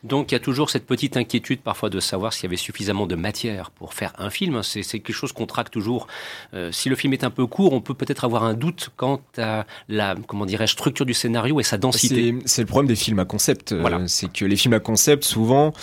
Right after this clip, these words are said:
Speaker 2: très souvent, on se dit, « Ouais, c'est chouette, euh, quand on lit le
Speaker 1: Mm.
Speaker 2: résumé, euh, à l'écran, euh, voilà. » Il y a des mecs, euh, des mecs aux États-Unis comme Spike Jonze, euh, ou même, euh,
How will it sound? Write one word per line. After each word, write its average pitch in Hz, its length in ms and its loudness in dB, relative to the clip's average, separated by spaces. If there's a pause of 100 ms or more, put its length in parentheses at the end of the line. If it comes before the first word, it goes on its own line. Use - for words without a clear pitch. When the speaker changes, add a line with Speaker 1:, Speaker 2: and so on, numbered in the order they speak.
(440)
Speaker 2:
très - 140 0
souvent, 120 360 4
on 127 40 6
se 101 80 2
dit, « 98 160 4
Ouais, 131 160 8
c'est - 160 2
chouette, 131 400 4
euh, 104 300 4
quand 95 220 0
on 101 80 4
lit 123 320 6
le 107 180 6
Speaker 1:
Mm. 95 40 4
Speaker 2:
résumé, 131 760 6
euh, 110 260 6
à 98 60 4
l'écran, 139 680 4
euh, 101 240 2
voilà. » 127 300 4 (440)
Il 98 40 -2
y - 20 2
a - 20 0
des 110 120 6
mecs, 143 260 4
euh, 110 140 2
des 110 100 0
mecs 147 180 2
aux 123 40 4
États-Unis 107 580 4
comme 113 160 2
Spike 104 320 2
Jonze, 117 420 4
euh, 92 220 2
ou 101 80 0
même, 113 300 4
euh, 95 400 2